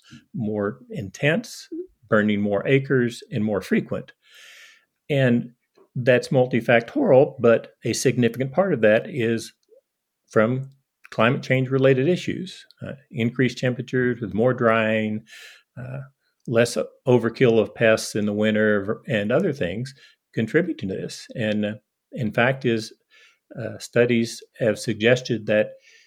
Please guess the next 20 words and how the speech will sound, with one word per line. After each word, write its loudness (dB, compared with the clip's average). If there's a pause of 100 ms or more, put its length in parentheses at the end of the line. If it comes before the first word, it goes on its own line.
(280)
whereas 4 (600)
most 0
places 2
in -2
the 0
United 2
States, -2
air 4
quality 4
has 0
improved, 0 (360)
in -2
the 0
Northwest, 2 (200)
uh, -8 (580)
we've 0
taken 0
a 0
step 2
back, 4